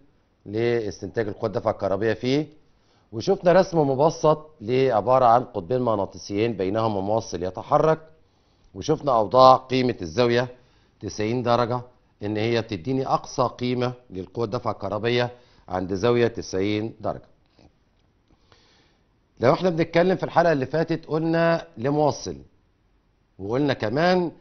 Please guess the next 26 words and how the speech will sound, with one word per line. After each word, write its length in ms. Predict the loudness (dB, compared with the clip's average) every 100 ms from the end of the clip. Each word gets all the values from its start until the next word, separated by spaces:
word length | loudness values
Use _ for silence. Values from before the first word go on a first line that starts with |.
| _ _ _ -10
احنا 220 | -6 -4 -2
مركزين 560 | -4 -6 -6 -4 0
على 160 | 0 -2
كلمة 280 | -2 -2 -4
موصل 480 | -4 -4 -4 -4 -4
لأن 220 | -4 -6
الحلقات 480 | -6 -6 -4 -2 -2
اللي 180 | -2 0
جاية 220 | 0 0
إن 60 | -2
شاء 240 | -6 -6
الله 400 | -2 0 0 0 -12 _ -8
هيبقى 280 | -6 -4 -6
في 180 | -4
ملف 360 | -2 0 0 -2 -18
وفي 220 | -14 -10
ثلاث 260 | -2 0 0 -2
ملفات. 580 | -4 -2 0 0 -2 -6 _ _ _ _
احنا 120 | -8
عارفين 360 | -6 -6 -4 -2
إن 160 | -2 -4
في 200 | -6 -6
قوة 180 | -6 -6
دفع 240 | -4 -6
كهربية 440 | -4 -6 -2 -2
ثلاثية 680 | -4 -6 -6 -6 -6 -4 -6